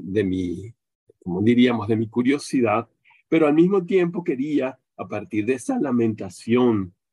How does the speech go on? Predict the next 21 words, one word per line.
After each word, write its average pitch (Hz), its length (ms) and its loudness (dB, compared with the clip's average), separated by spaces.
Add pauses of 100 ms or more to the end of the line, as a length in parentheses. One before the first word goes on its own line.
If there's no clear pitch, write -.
(200)
eh, 90 160 -14
eh, 92 420 -8
a-, 107 220 -10
a-, 110 240 -2
hay 120 220 2
otra 139 400 0
página 127 460 -2
que 135 120 -10
se 113 160 -14
llama, 117 480 -2
o 98 280 -2
otro 117 560 0
sector 98 520 -2
del 117 140 2
blog 123 320 4
que 139 100 -2
se - 160 -4
llama 95 240 -2
La 135 180 0
Piqueta 107 480 -2
Inclemente, 117 1200 0